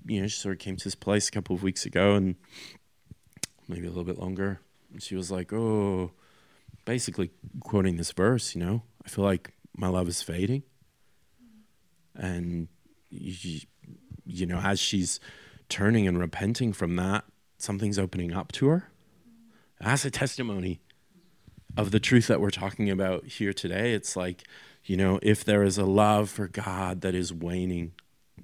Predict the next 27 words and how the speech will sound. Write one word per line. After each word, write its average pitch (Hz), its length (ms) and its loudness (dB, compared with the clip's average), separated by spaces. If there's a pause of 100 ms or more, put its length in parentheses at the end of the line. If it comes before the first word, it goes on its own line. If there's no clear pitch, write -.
(120)
if - 160 -6
there, 113 220 6 (280)
if - 140 -2
something 127 420 6
feels 110 320 6
distance 104 600 0
that, 101 340 -4
distant 104 400 2
that - 180 -2
once 98 340 2
was, 95 480 0 (480)
it's - 160 -8
like, 120 220 -6
repent. 120 520 -4 (1800)
Turn 143 260 -4
back, 151 580 -4 (140)
turn 143 240 2
toward. 127 640 4 (880)
Allow 120 340 4
something 135 420 2
to 123 100 2
establish 131 680 0
and 107 160 4
reestablish 127 840 4
and 110 100 2
go, 123 140 6
"Okay, 131 420 2